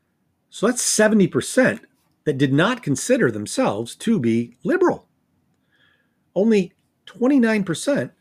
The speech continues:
considered themselves to be liberal or very liberal. So why does ninety-eight percent of all N E A pac money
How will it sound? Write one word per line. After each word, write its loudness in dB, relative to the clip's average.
considered -2
themselves -2
to -8
be 0
liberal -4
or -2
very -2
liberal. -10
So -2
why 2
does 2
ninety-eight 2
percent -4
of -10
all -4
N 0
E 2
A 0
pac -2
money -4